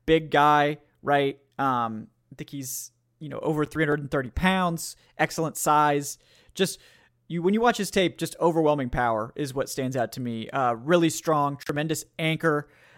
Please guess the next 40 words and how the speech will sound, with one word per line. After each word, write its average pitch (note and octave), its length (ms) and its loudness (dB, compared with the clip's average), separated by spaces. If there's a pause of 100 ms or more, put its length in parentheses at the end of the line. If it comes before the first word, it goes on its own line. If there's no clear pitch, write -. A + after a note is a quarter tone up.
(160)
um, C3+ 600 0 (760)
and D3 340 0
just D#3 480 -2
dominates D#3 480 2
against D3 240 -6
the B2 80 -8
run, D3 320 2 (240)
two F3 140 -2
gaps D3 320 2
with C3+ 100 -10
ease. F#3+ 420 -2 (400)
Uh, C#3+ 380 4 (480)
you D3+ 140 -4
know, D#3+ 80 2
the C#3+ 160 0 (160)
one E3 140 0
question F3 280 0
I E3 40 -2
sort D#3+ 180 -4
of D3 60 -6
have D3 180 2
is C#3 100 -4
the G#2+ 100 -4
length. D#3+ 380 -2
Like, C#3 160 -2
I C#3 60 2
don't C#3+ 180 0 (200)
know D3 360 -2
how C#3+ 300 -2
long C3 420 -4
he C3+ 140 -12
really A#2+ 380 -10
is. F3 460 0 (720)
Um, C3+ 600 0
he, D#3 320 -14
he's E3 260 -6
good G3 300 6
at G#3 180 4
hand G3 320 -2
fighting, C3 520 -2